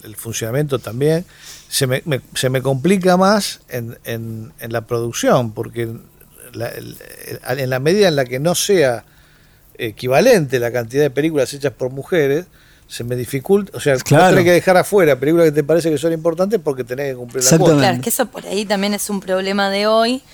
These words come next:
Speaker 3: pero que a la larga sirve para incentivar que haya más producciones de mujeres.
Speaker 2: Claro.
Speaker 3: No sé cómo funciona,
Speaker 2: Eh,
Speaker 3: pero la idea es
Speaker 2: lo
Speaker 3: que
Speaker 2: lindo sería que en veinte
Speaker 3: eventualmente
Speaker 2: años
Speaker 3: este equili-, haya un equilibrio.
Speaker 2: Claro. Pero
Speaker 1: Sí,
Speaker 2: por
Speaker 1: yo,
Speaker 3: Que
Speaker 1: yo
Speaker 3: es, que es como la intención de cualquier iniciativa
Speaker 1: No,
Speaker 3: de
Speaker 1: no, no,
Speaker 3: tipo de
Speaker 1: no,
Speaker 3: esta
Speaker 1: yo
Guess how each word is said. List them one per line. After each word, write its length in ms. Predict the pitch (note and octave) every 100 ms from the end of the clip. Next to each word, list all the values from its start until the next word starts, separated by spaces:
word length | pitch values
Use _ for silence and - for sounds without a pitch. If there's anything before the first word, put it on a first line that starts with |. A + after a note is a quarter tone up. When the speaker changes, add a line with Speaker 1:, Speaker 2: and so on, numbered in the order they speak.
| - _ -
Speaker 3:
pero 180 | F3
que 60 | F3
a 40 |
la 120 | F3+ F3+
larga 300 | G#3 G#3+ A#3
sirve 320 | - G#3+ G#3+
para 160 | G3 F#3
incentivar 640 | F#3 G3+ F3+ F#3+ F#3 G3
que 100 | F#3
haya 220 | F#3+ -
más 180 | F#3 F3+
producciones 680 | - F#3+ F3+ F3 F#3 F3+ F3+
de 160 | F#3 F3+
mujeres. 400 | F3+ - F#3+ F3+
Speaker 2:
Claro. 200 | F#3 C#3+
Speaker 3:
No 60 |
sé 120 | C#3+ G#3+
cómo 200 | F#3+ F#3
funciona, 540 | - D4+ G#3+ G#3+ F#3+
Speaker 2:
Eh, 120 | C#4
Speaker 3:
pero 140 | A#3+ G#3+
la 40 |
idea 180 | F#3+ G#3
es 60 | A#3
Speaker 2:
lo 140 | A3+ G3
Speaker 3:
que 60 |
Speaker 2:
lindo 280 | F3+ G#3 A3
sería 260 | G3 F#3 F#3
que 60 |
en 60 | - -
veinte 80 | G3
Speaker 3:
eventualmente 400 | A3+ F#3 F#3 F#3+
Speaker 2:
años 140 | E3
Speaker 3:
este 280 | G#3+ - G#3
equili-, 260 | F#3+ F#3+ F#3+
haya 300 | G3 G3 A#3
un 60 | A3+
equilibrio. 600 | F#3 F#3+ B3 A#3 C#3 B2+
Speaker 2:
Claro. 240 | A2 F3+ - -
Pero 260 | C3+ C3 C3
Speaker 1:
Sí, 60 | B2 C3
Speaker 2:
por 140 | C#3
Speaker 1:
yo, 140 | C#3+
Speaker 3:
Que 60 | D3+
Speaker 1:
yo 160 | A3 A#3
Speaker 3:
es, 60 |
que 180 | - B3+
es 40 | C4
como 200 | A#3+ G3
la 60 |
intención 440 | F#3 F#3 F3 - G#3
de 100 | G#3
cualquier 420 | F3 F3 G3 F3+ - _ _
iniciativa 560 | - F#3 F#3 F3+ F#3+ G3
Speaker 1:
No, 60 | B3
Speaker 3:
de 40 |
Speaker 1:
no, 160 | A#3+ A#3
no, 140 | A#3+
Speaker 3:
tipo 0 |
de 60 | A3+ A3+
Speaker 1:
no, 60 |
Speaker 3:
esta 100 | F3+
Speaker 1:
yo 60 | A3